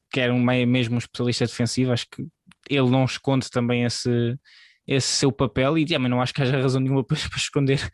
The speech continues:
a quantidade de especialistas defensivos que existem no handball e cada vez são mais necessários. Mas o Miguel acho que era também daqueles atletas que se orgulhava, se calhar, de, de defender bem, eh, e assim o fazia no Gaia,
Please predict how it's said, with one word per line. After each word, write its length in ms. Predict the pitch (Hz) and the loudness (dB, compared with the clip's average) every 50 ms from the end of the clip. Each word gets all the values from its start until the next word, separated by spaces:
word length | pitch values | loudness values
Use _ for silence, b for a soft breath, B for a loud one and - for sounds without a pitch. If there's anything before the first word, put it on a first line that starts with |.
| B B B B B | B B B B B
a 80 | 123 - | -6 -2
quantidade 400 | - 131 117 - 131 131 131 123 | -2 -2 -2 0 0 0 0 -2
de 60 | - | -4
especialistas 520 | - - - 143 131 127 123 - 139 135 | -8 -4 -2 0 0 0 0 0 -2 -2
defensivos 400 | - - 147 135 - 139 131 117 | 0 0 -2 0 2 2 0 0
que 120 | - - 135 | 2 0 2
existem 340 | 123 131 127 - - 139 | 2 2 2 2 2 2
no 80 | 135 135 | 4 4
handball 340 | 135 131 127 120 131 131 131 | 4 4 2 2 2 2 2
e 40 | 127 | 0
cada 220 | - 135 127 127 | 0 0 0 2
vez 160 | 123 135 127 | 0 0 0
são 120 | - 151 135 | 0 0 0
mais 200 | 135 131 127 123 | 2 0 0 0
necessários. 600 | 131 127 117 - - 139 135 131 123 117 - B B B B B B B _ | 0 -2 -2 -2 0 0 0 0 0 -4 -6 B B B B B B B _
Mas 160 | 131 127 120 | 0 2 4
o 60 | 127 | 4
Miguel 340 | 131 131 127 131 135 131 131 | 4 4 4 4 4 2 2
acho 220 | 131 131 - - | 2 0 -2 -4
que 120 | - - 131 | -2 0 0
era 140 | 131 131 120 | 0 0 0
também 220 | - 131 131 131 | 0 0 0 -2
daqueles 240 | 127 - - 123 120 | -2 -2 -2 0 0
atletas 320 | 123 110 131 123 135 123 | 0 0 -2 -2 -2 -4
que 80 | - - | -4 -4
se 80 | - | -2
orgulhava, 420 | 135 127 120 127 127 135 131 123 123 | -2 0 0 0 0 0 0 0 -2
se 120 | 117 - | -6 -4
calhar, 240 | - 127 127 123 120 | -2 0 0 0 0
de, 260 | 117 127 123 117 113 - _ _ _ _ _ _ _ | 0 0 0 -2 -2 -6 _ _ _ _ _ _ _
de 120 | 127 131 120 | 0 0 0
defender 440 | - - - 131 127 123 127 123 120 | 0 0 0 2 4 4 4 4 2
bem, 280 | 113 127 123 127 131 B B B B B B _ - | 2 2 0 0 -2 B B B B B B _ -4
eh, 200 | 123 117 - - | -2 -2 0 2
e 100 | 127 123 | 2 2
assim 200 | - - 135 123 | 2 2 0 0
o 40 | |
fazia 340 | 113 - 127 117 113 120 123 | 0 0 0 0 0 2 2
no 140 | 120 120 117 | 2 2 2
Gaia, 320 | 113 120 120 123 127 127 | 2 2 2 2 0 0